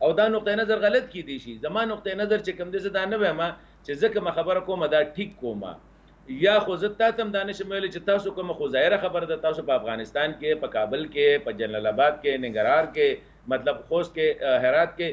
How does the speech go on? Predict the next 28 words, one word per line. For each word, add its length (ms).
نو 100
ظاهره 340
خبره 320
ده، 140
هلته 220
کې 120
امن 280
دی، 180
نو 120
تاسو 300
ژوند 240
کوئ. 260
او 80
ډېره 300
ښکاره 380
ښکاري 360
هم، 200
هم 120
چې 100
د 40
امارت 360
اسلامي 400
راتلو 260
نه 200
پس 200
په 60
افغانستان 800
کې 220